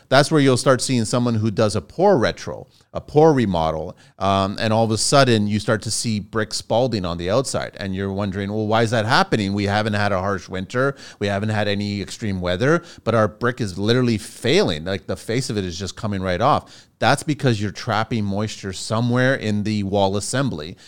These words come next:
and now the brick can't do what it's supposed to do as a, as a building material.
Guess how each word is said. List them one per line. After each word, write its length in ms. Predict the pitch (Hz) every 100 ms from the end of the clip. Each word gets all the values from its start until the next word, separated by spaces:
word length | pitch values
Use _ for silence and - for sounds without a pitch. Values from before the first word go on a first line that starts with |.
| _
and 160 | - 104
now 180 | 113 110
the 120 | 104
brick 320 | 85 107 123
can't 340 | - 127 104 -
do 180 | 123
what 240 | 113 104 110
it's 120 | 104
supposed 440 | 110 - 107 107 -
to 60 |
do 440 | 80 123 131 104 -
as 260 | 95 98
a, 300 | 98 95 87 -
as 160 | 95
a 40 | 90
building 280 | 156 202
material. 460 | 90 - 71 50 -